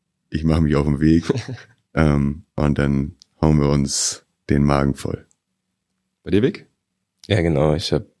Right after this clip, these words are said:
Speaker 3: unter der Saison schon mehrfach versucht, das Team zu animieren, trotzdem mal ins All You Can Eat zu gehen. Mit mäßigem Erfolg. Wir haben es schon <laughs> zweimal gemacht, aber das Training war noch nicht so gut.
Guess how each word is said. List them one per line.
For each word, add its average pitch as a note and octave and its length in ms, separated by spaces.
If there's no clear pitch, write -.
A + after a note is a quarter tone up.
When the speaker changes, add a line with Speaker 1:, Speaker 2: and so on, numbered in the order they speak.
Speaker 3:
unter F2+ 240
der D#2+ 200
Saison D2+ 240
schon D#2 180
mehrfach D#2 340
versucht, D#2 420
das D#2+ 140
Team E2 240
zu - 140
animieren, E2+ 500
trotzdem - 360
mal E2+ 120
ins E2+ 140
All F2 140
You F2 80
Can D#2+ 180
Eat F2 160
zu F2 120
gehen. F2+ 320
Mit - 240
mäßigem G2+ 460
Erfolg. G2+ 420
Wir F#2 80
haben E2 100
es A2 100
schon E2+ 140
<laughs> - 20
zweimal F2+ 400
gemacht, E2 400
aber D#2+ 160
das D#2 160
Training E2 280
war D#2+ 180
noch D#2+ 120
nicht D#2+ 160
so D#2+ 140
gut. E2 220